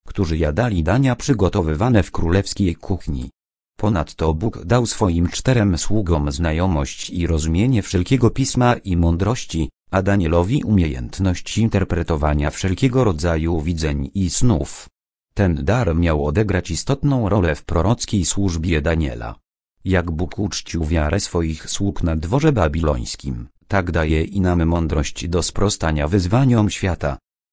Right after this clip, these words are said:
Z doświadczenia Daniela i jego towarzyszy uczymy się,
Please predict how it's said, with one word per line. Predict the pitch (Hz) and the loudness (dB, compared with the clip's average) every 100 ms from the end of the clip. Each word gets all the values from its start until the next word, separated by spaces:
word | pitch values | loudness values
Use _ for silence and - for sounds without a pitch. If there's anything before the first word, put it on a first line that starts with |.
| _ | _
Z | 78 78 | -8 -2
doświadczenia | - - 120 - 78 73 76 | 0 2 0 0 -2 0 0
Daniela | 76 92 127 113 78 | 2 4 4 2 -2
i | - 80 | -4 -2
jego | 87 82 78 | 2 2 0
towarzyszy | 90 82 92 90 - 80 | -2 -4 -4 -4 -4 -4
uczymy | 85 - 147 120 | 0 2 4 2
się, | - 107 | 2 0